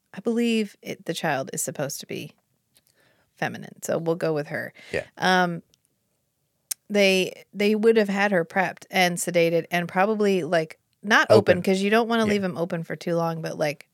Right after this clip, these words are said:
Speaker 1: ready. Because once you get that heart, you got to go, go, go, go
Speaker 2: Well,
Speaker 1: fucking
Speaker 2: if, if they're
Speaker 1: go.
Speaker 2: taking Natalie to Sage, then the, as long as Natalie's staying alive,
Speaker 1: Yeah, but
Speaker 2: sedated.
Speaker 1: this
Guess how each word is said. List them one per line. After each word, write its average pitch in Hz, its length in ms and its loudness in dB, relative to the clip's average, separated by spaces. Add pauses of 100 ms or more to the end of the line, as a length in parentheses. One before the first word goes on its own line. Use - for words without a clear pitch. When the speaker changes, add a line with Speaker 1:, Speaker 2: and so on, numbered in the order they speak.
(140)
Speaker 1:
ready. 160 460 -2 (720)
Because 190 580 4
once 208 260 0
you 247 80 0
get 220 200 2
that 175 180 6
heart, 185 240 2
you 202 140 -6
got 175 160 2
to 190 120 -4
go, 170 280 2
go, 165 200 2
go, 156 200 2
go 156 180 0
Speaker 2:
Well, 202 140 10
Speaker 1:
fucking 160 180 2
Speaker 2:
if, 175 60 6 (100)
if 165 140 4
they're 160 100 8
Speaker 1:
go. - 40 -2
Speaker 2:
taking 160 400 2
Natalie 117 460 2
to - 360 -6
Sage, 80 640 -2 (340)
then 104 640 2 (380)
the, - 160 2 (360)
as 117 140 4
long 127 160 0
as 104 140 -6
Natalie's 104 340 0
staying 90 360 -2 (120)
alive, 85 640 0
Speaker 1:
Yeah, 214 100 -4
but 196 120 -2
Speaker 2:
sedated. 254 100 2
Speaker 1:
this 247 200 4